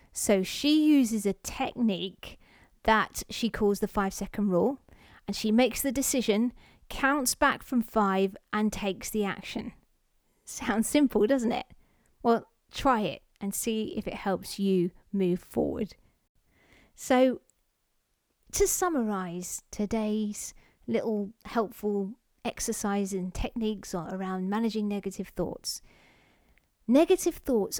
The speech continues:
are completely normal. Normal. And it doesn't matter whether you believe they're true or not. The only question is, are they helping you move forward towards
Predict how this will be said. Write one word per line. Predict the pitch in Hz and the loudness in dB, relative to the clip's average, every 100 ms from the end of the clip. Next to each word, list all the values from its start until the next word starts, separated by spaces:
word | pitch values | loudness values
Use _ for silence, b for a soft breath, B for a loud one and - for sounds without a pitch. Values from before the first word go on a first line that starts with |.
| - | -4
are | 233 233 | -4 -2
completely | 240 254 233 240 240 247 - 262 | -2 -2 0 0 0 -2 -4 0
normal. | 254 233 285 294 294 233 208 185 - _ _ _ _ _ | 4 6 6 6 6 4 2 0 -8 _ _ _ _ _
Normal. | 294 359 359 339 302 220 190 - - _ _ _ _ _ _ _ _ _ _ - | 0 4 6 6 6 6 4 -4 -20 _ _ _ _ _ _ _ _ _ _ -2
And | 262 269 247 - _ | 0 2 0 -4 _
it | 285 269 | -10 0
doesn't | 339 302 285 247 | 2 2 0 -2
matter | 269 - 208 | -2 -2 -2
whether | 202 208 | 0 0
you | 208 208 | 0 0
believe | 202 196 196 196 | 0 0 0 -2
they're | 190 | -6
true | - - 196 | -4 -2 0
or | 170 | -2
not. | - - - _ _ _ _ _ | -4 -8 -10 _ _ _ _ _
The | - - | -12 0
only | 262 269 269 285 | 4 6 6 4
question | - - 220 - - 202 | 0 -2 -2 -6 -6 -4
is, | 202 - | -2 -4
are | 226 214 220 | -4 -2 -2
they | 220 | -2
helping | 220 196 208 202 - 196 | -4 -2 -4 -2 -4 -4
you | 185 190 190 190 b b b | -2 -2 0 -2 b b b
move | 202 226 254 | 4 6 4
forward | - 208 185 185 | 2 -2 0 -2
towards | - - 190 185 185 180 - | -4 -6 -2 -2 -2 -4 -12